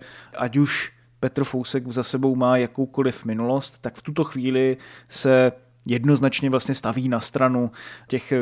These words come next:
reformních proudů a že tam minulosti pracoval, to neznamená, že on byl tím špatným a kdyby byl předsedou, tak by asi určitě spoustu věcí dělal jinak. Já tohle to nejsem schopný úplně stoprocentně posoudit.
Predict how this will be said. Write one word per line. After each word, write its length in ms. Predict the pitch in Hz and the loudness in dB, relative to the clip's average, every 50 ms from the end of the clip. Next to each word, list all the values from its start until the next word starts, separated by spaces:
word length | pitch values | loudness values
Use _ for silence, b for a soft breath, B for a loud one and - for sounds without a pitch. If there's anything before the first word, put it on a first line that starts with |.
| 120 120 | 2 2
reformních 580 | 117 127 - - 139 143 147 143 135 127 - - | 0 0 2 2 2 2 2 2 0 -2 -4 -6
proudů 600 | - 113 113 117 123 139 147 165 170 170 180 175 B B B B B B B B - _ | -4 -4 -2 -2 0 0 2 2 2 0 -2 -4 B B B B B B B B -10 _
a 440 | - 117 117 120 120 120 117 117 117 - - - | 0 2 4 4 4 4 4 2 0 -4 -8 -8
že 580 | 120 120 107 120 131 127 123 123 123 123 120 110 - _ | -6 -4 0 2 4 6 6 6 6 4 2 0 -4 _
tam 180 | - 131 131 135 | -2 0 2 2
minulosti 500 | 131 127 131 139 135 131 - - - 143 | 2 2 2 2 0 0 0 -2 -4 -2
pracoval, 500 | - 123 113 - - 147 139 135 135 131 | -2 -2 -2 -2 0 2 4 4 4 4
to 140 | 135 - | 0 -2
neznamená, 640 | 131 131 127 113 131 131 127 131 127 127 123 127 127 127 | -2 -2 -2 -2 -2 -2 -2 -2 0 0 0 0 0 -2
že 220 | 117 123 131 123 - - - | -2 -2 -4 -4 -4 -6 -6
on 220 | 95 127 131 139 131 | -2 -2 0 0 2
byl 180 | 127 135 131 | 2 2 2
tím 220 | 123 - 135 135 127 | 0 -2 -2 -4 -4
špatným 580 | - - 123 117 - - 135 131 131 135 135 | -4 -4 -6 -6 -6 -4 -4 -2 0 0 2
a 120 | 131 127 117 B B B B B B | 0 0 -2 B B B B B B
kdyby 180 | - 123 123 127 | -4 0 0 2
byl 160 | 127 131 131 | 4 4 2
předsedou, 560 | 127 - - 131 - - 135 127 131 131 131 | 2 0 -4 -6 -4 -2 -2 0 2 2 0
tak 380 | 127 - 135 123 - - - - 135 127 127 127 127 | 0 -2 -4 -4 -6 -6 -6 -4 -2 0 0 0 -2
by 160 | 123 131 127 | 0 -2 -2
asi 440 | - 123 - - - 139 135 135 123 | -2 -4 -4 -2 0 2 2 2 0
určitě 380 | - - - - - - 139 135 | -2 -6 -10 -10 -8 -6 -6 -6
spoustu 360 | - - 135 127 - - 139 | -6 -6 -10 -8 -6 -4 -4
věcí 460 | 131 131 123 - - 143 139 135 135 | -4 -4 -4 -4 -4 -4 -4 -2 0
dělal 260 | 131 131 131 127 127 | 0 2 2 4 4
jinak. 300 | 127 123 135 139 139 - - - _ _ - | 2 2 2 0 0 -2 -10 -20 _ _ -4
Já 220 | 120 123 123 127 - - _ _ _ - | 0 0 0 0 0 -6 _ _ _ -2
tohle 200 | 147 131 147 160 | 2 4 4 4
to 120 | 160 180 165 | 4 4 0
nejsem 260 | 151 143 - - 170 | 0 0 -2 -2 -4
schopný 340 | - - - 147 165 165 156 | -4 -4 -4 -4 -2 -2 -2
úplně 320 | 143 147 160 160 165 156 | -2 0 0 0 0 0
stoprocentně 680 | 147 - 147 135 151 147 147 - 160 156 147 160 170 156 | 0 -2 -4 -4 -4 -4 -4 -4 -4 -4 -4 -2 -4 -2
posoudit. 680 | 147 127 120 - - 147 143 147 156 156 151 151 | -2 -4 -6 -4 -2 -2 -2 0 0 0 -2 -2